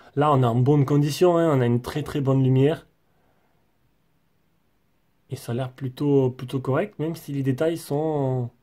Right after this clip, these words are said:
sont pas, non, ça va. Dans l'ensemble, ça a l'air correct. Allez,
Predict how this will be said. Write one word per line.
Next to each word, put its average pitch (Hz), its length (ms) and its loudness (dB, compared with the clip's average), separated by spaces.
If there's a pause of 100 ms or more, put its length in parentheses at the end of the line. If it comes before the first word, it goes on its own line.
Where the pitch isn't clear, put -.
(360)
sont 120 180 -12
pas, 123 720 -6 (1000)
non, 123 240 -8
ça - 140 -14
va. 110 160 -12 (100)
Dans 139 140 0
l'ensemble, 196 380 2
ça 165 80 0
a - 20 2
l'air 165 140 -4
correct. 113 320 -10
Allez, 147 200 0